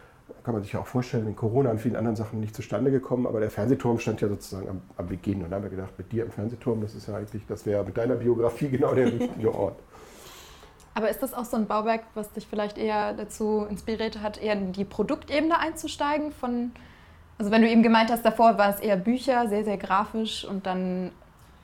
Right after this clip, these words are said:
Speaker 3: diese Übersetzung?
Speaker 2: Also es war ein Buch, dann gab's noch ein zweites, das war dann zum, zum Berliner Bären, das ist jetzt weniger eine Architekturthematik, aber dann kam eigentlich schon relativ, äh, schnell, die habe ich, äh, Zornige Kinder genannt, dann habe ich mich schon relativ schnell der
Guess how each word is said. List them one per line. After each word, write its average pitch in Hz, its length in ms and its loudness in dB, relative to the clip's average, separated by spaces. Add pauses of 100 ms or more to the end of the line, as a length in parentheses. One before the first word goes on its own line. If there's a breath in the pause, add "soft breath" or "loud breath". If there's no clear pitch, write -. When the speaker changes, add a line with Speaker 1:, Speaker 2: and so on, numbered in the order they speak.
(260 soft breath)
Speaker 3:
diese 190 160 -4
Übersetzung? 214 560 -6 (180)
Speaker 2:
Also 240 200 6
es 220 120 2
war - 220 4
ein 220 240 8
Buch, 320 280 4
dann 220 200 2
gab's 226 260 0
noch 214 140 2
ein 196 80 0
zweites, 240 640 2
das - 320 -8
war 190 80 2
dann 190 280 0
zum, 196 360 -2
zum 196 160 0
Berliner 185 340 2
Bären, 214 460 -2
das - 160 -8
ist - 40 -14
jetzt 180 180 -8
weniger 196 240 0
eine 190 180 -2
Architekturthematik, 240 840 0
aber 202 140 0
dann 226 240 2
kam 277 220 2
eigentlich 254 300 0
schon 240 120 2
relativ, 233 600 4
äh, 208 180 0
schnell, 208 280 2
die 220 140 -2
habe 214 140 0
ich, - 200 -8
äh, 208 120 0
Zornige 208 480 2
Kinder 220 400 0
genannt, 165 360 -2
dann 185 120 -2
habe 208 100 -2
ich 202 80 -8
mich 214 160 -4
schon 208 120 -4
relativ 208 440 2
schnell 202 300 0
der 196 240 0